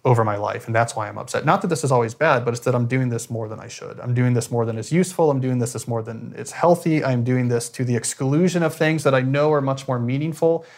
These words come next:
I feel manipulated, like, how I feel, my emotions, that somehow these <laughs> algorithms are changing how I feel. And so the, the, the argument is, I'm losing my autonomy as a human being. That's what was making people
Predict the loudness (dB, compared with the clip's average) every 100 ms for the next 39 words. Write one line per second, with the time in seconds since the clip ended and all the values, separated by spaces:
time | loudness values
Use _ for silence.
0 | -16 -2 0 4 4 4 2 0 0 2
1 | 2 2 2 0 0 -10 -20 _ _ -10
2 | 0 4 4 0 -8 -2 2 4 4 0
3 | -2 2 2 2 2 0 0 -6 -10 -8
4 | -4 -4 -6 -6 2 2 4 4 2 0
5 | 0 2 2 2 0 0 0 -2 -6 -18
6 | -20 -2 2 2 2 0 2 2 0 0
7 | 2 2 2 0 0 0 -2 0 4 4
8 | 4 0 -2 -4 -4 -4 -8 -16 -20 -20
9 | _ -2 0 2 2 2 4 2 2 2
10 | 2 2 0 -2 0 2 4 2 0 -6
11 | -10 -10 -12 -12 -12 -14 -6 -2 0 -2
12 | -8 -8 -8 -10 -12 -16 -16 -12 -14